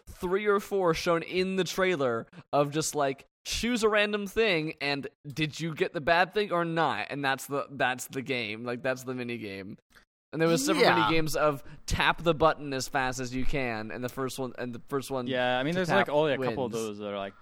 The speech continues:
Speaker 3: the best. Then it's like, don't add, just add one. You don't have to add many more than that.
Speaker 2: And as,
Speaker 1: Yeah.
Speaker 2: and as far as you were talking about in terms of, like, enjoying the, the vindictive nature of Mario Party, as this seems to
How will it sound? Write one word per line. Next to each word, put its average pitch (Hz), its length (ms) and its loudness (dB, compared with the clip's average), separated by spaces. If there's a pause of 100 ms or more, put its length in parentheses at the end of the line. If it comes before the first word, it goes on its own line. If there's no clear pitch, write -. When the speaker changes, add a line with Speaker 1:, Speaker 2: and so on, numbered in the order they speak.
(300)
Speaker 3:
the - 60 -6
best. 107 540 -8 (140)
Then 123 120 -10
it's 120 120 -16
like, 127 140 -14 (300)
don't 170 160 -16
add, 156 260 -12
just - 160 -18
add 175 140 -8
one. 151 300 -6
You 127 80 -14
don't - 100 -12
have 123 60 -16
to 104 60 -8
add 92 140 -8
many 101 160 -10
more 101 180 -10
than 95 100 -12
that. 117 280 -10 (320)
Speaker 2:
And 208 180 4
as, 202 240 6
Speaker 1:
Yeah. - 60 -8 (100)
Speaker 2:
and 220 80 4
as 226 180 4
far 269 500 10
as 190 800 6 (360)
you 165 240 6
were 175 100 8
talking 170 260 6
about 160 200 4
in 156 60 -2
terms 151 320 0
of, 139 120 0
like, 139 220 2
enjoying 143 760 0
the, 131 420 4
the 139 100 -4
vindictive 143 520 -2
nature 139 360 0
of 135 100 0
Mario 135 360 2
Party, 151 460 4 (920)
as 240 280 6
this 269 180 4
seems 262 540 -2
to 160 180 -10